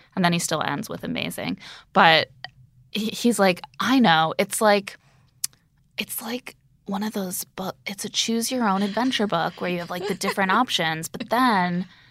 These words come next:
Speaker 2: Every option
Speaker 1: every
Speaker 2: is a
Speaker 1: option
Speaker 2: good
Speaker 1: is a good
Speaker 2: option.
Speaker 1: option." It's not like real choose your own adventure books where every option is like, "And then you get drowned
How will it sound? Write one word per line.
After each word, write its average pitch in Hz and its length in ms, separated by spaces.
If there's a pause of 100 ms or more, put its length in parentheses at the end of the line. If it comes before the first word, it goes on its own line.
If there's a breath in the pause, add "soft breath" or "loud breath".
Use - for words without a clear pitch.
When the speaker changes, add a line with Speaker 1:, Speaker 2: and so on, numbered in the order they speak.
(160 soft breath)
Speaker 2:
Every 208 380
option - 240
Speaker 1:
every 269 260
Speaker 2:
is 185 40
a 175 40
Speaker 1:
option 190 400
Speaker 2:
good 254 140
Speaker 1:
is - 60
a 262 160
good 262 120
Speaker 2:
option. 180 380
Speaker 1:
option." 160 140
It's - 160
not 220 140
like 247 260
real 202 260
choose 190 220
your 170 80
own 165 80
adventure 165 320
books 160 180
where 170 160
every 170 220
option 160 240
is 165 100
like, 160 260
"And 185 160
then 160 140
you 180 100
get 180 240
drowned 147 600